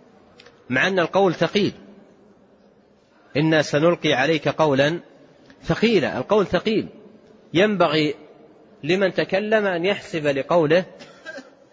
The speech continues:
حسابا. من كان يؤمن بالله واليوم الآخر فليقل خيرا أو ليصمت، فيحسب حسابا لقوله، القول ثقيل.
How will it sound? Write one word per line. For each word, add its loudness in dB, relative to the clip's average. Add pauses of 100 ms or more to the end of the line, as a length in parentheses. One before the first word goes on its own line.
حسابا. 0 (1400)
من -2
كان 2
يؤمن 2
بالله 0 (100)
واليوم 2
الآخر 0 (460)
فليقل 4
خيرا 2 (520)
أو 2
ليصمت، 0 (1400)
فيحسب 0
حسابا 2
لقوله، 0 (140)
القول 2
ثقيل. -2